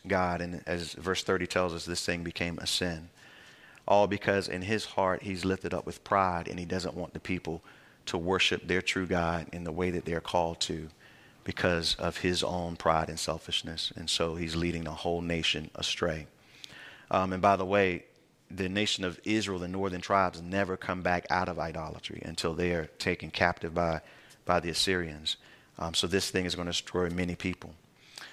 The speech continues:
So that's kinda where, where chapter twelve ends. Um, very, very far away from where we began when we started the book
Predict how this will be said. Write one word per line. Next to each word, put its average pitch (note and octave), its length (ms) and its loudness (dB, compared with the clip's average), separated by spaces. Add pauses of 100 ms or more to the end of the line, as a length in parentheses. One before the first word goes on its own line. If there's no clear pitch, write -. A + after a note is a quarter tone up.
So G3+ 140 2
that's C#3+ 180 8
kinda C3+ 220 4
where, A#2 300 6 (100)
where G#2+ 200 4 (340)
chapter A2 280 4
twelve G2 460 2
ends. F2+ 580 -2 (460)
Um, F#2+ 260 2
very, B2 600 4
very A2+ 680 4
far B2 480 6
away G2+ 400 2
from F#2+ 340 -4
where G2+ 160 4
we G2 160 -2
began F#2 760 -2
when F2+ 140 -8
we F2+ 80 -2
started F2+ 480 0
the F#2 80 -2
book F2 320 0